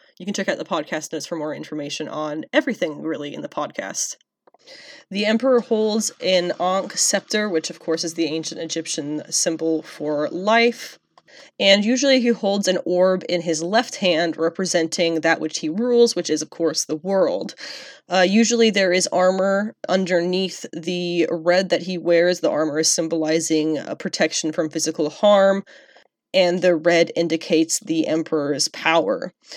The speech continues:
Um, he also usually has a beard, which of course symbolizes his age, wisdom, and authority of the emperor.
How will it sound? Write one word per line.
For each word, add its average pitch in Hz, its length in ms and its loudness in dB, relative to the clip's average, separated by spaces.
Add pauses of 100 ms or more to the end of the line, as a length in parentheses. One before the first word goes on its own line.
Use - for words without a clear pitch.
(260)
Um, 165 560 2 (680)
he 196 100 2
also 185 520 4
usually 185 320 0
has 180 240 2
a 165 180 4 (120)
beard, 233 360 6
which 175 260 -2
of 156 100 -8
course 147 240 -6
symbolizes 151 460 -4
his 151 180 -4
age, 175 360 4
wisdom, 156 580 0
and 151 400 -2
authority 175 680 2
of 147 160 -2
the 151 140 0
emperor. 95 560 -4